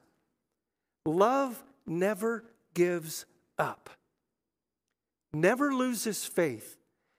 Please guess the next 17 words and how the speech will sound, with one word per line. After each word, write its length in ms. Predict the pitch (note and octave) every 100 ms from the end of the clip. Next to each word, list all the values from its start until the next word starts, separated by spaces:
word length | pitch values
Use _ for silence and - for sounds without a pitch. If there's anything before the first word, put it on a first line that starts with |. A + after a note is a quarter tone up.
| _ -
is 240 | A#3 - -
always 560 | G#3 C4 C4+ C4+ B3 -
hopeful, 680 | - A#3+ A#3+ A#3+ - B2+ - - -
and 200 | G3+ G3+
endures 840 | F#3 D3 G3+ C#4 F3+ D3 C#3 - - _ _ _
through 280 | F3 F3 F3 - -
every 540 | A3 A#3 D#3 D3+ C3 - -
circumstance. 1040 | - - - D3 - D#3+ B2 - - - - _ _ _ _ _ _ _ _ _ _ _ _
Prophecy 800 | F#3+ G#3+ A#3 A3+ - A#3 A3+ A3
and 180 | D#3 C#3
speaking 460 | - A#3 A3+ G#3+
in 140 | F#3+ F3
unknown 420 | G3+ G3+ G3+ G3
languages 560 | F#3+ G3+ G3+ F#3+ F3+ D#3+
and 160 | D#3
special 400 | - G#3+ G3+ G#3+
knowledge 500 | F#3+ F#3+ G3 G3 -